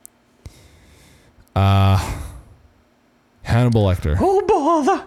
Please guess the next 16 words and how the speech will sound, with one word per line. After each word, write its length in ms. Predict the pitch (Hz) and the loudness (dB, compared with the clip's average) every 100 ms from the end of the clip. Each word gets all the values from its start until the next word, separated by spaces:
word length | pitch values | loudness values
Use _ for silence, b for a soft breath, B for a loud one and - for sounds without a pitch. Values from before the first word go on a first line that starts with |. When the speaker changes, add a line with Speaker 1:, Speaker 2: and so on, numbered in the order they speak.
| - | -6
Speaker 2:
He 80 | 113 | -2
does 120 | - | 2
Speaker 1:
Winnie 160 | 127 | 2
Speaker 2:
not 180 | 127 120 | 2 -2
play 180 | - 107 | -4 -6
Winnie 260 | 101 98 95 | -4 -6 -6
the 60 | |
Pooh. 100 | 92 | -4
Speaker 1:
Nope. 260 | 92 104 - _ _ _ _ _ _ _ _ _ - - | -2 -2 -4 _ _ _ _ _ _ _ _ _ -20 -4
Then 100 | 117 | 0
who 120 | 131 | 2
the 80 | 135 | 2
fuck 260 | - 165 151 | 0 0 0
does 160 | 170 | 0
he 60 | 175 | 2
play? 480 | 170 240 202 90 | 2 2 2 0